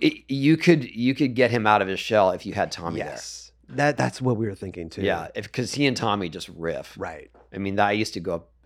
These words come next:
Speaker 2: to San Francisco just to go skate with them two, 'cause it was so fun.
Speaker 1: Right.
Speaker 2: And it was almost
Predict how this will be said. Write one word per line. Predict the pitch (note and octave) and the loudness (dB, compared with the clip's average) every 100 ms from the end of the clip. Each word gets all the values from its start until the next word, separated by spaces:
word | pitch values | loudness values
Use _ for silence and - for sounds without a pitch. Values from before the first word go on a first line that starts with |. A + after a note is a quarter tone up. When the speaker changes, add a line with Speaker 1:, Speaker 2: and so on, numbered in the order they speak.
| _ - | _ -12
Speaker 2:
to | G#2 | -6
San | A2+ | -4
Francisco | F#2 A#2 G#2+ F#2 | -4 -4 -4 -8
just | F2 - A2 | -6 -4 -4
to | - | -2
go | G2+ | -4
skate | - G2+ G2+ | -2 -2 0
with | F#2 | -2
them | E2+ G#2 A2+ | 0 0 -2
two, | E2+ C#2 _ _ _ _ _ _ | -8 -12 _ _ _ _ _ _
'cause | - F#2+ | -8 -6
it | |
was | F#2+ | -6
so | - G2+ | 0 2
fun. | F#2+ G2+ D#2 A#1 _ | 2 0 -2 -8 _
Speaker 1:
Right. | - F#2 E2+ - _ _ - | -14 -12 -12 -18 _ _ -6
Speaker 2:
And | G#2+ | -4
it | F#2+ | -2
was | G2+ | 0
almost | G#2+ F#2+ | 2 0